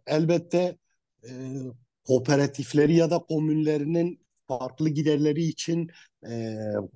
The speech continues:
çalışmalar da yürütülüyor. E, ne bileyim, İspanya'da bugün hala Sevilla'da işte iki bin beş yüz kişilik bir kooperatif var, enerjisini de üretiyor.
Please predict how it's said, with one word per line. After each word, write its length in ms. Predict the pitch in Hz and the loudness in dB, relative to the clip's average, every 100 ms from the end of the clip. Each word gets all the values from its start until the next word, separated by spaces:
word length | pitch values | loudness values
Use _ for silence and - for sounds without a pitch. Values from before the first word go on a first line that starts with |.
| _ _ _ _ _ - | _ _ _ _ _ -12
çalışmalar 880 | - - 143 135 - 139 135 151 151 | -2 4 6 6 6 6 8 6 4
da 100 | 170 | 4
yürütülüyor. 840 | 170 170 175 170 165 175 170 165 - _ _ _ _ | 4 6 4 2 0 2 2 0 -6 _ _ _ _
E, 140 | 113 113 | -10 -2
ne 160 | 151 | 0
bileyim, 220 | 165 170 | 2 0
İspanya'da 760 | 170 - - 165 165 160 170 170 151 - - _ | 0 -6 -6 -4 -2 -2 -4 -6 -8 -14 -20 _
bugün 280 | 165 156 170 | 2 6 6
hala 340 | 156 156 170 170 | 6 4 4 4
Sevilla'da 760 | - 156 170 165 156 165 175 - | 6 6 8 6 4 2 0 -2
işte 220 | - 160 | -6 -4
iki 260 | 160 - 160 | -2 -2 0
bin 160 | 165 | 2
beş 220 | 170 160 | 2 0
yüz 140 | 175 165 | -2 -6
kişilik 480 | - - 156 151 139 | -8 -4 -2 -2 2
bir 160 | 165 | 2
kooperatif 720 | 156 165 156 156 151 - 160 | 2 -2 0 0 0 -2 -4
var, 160 | 160 165 | -2 0
enerjisini 680 | 170 165 151 151 - 165 160 | 2 2 0 -2 -2 -2 0
de 80 | 170 | 0
üretiyor. 600 | 165 165 160 - 170 | 0 0 -2 0 0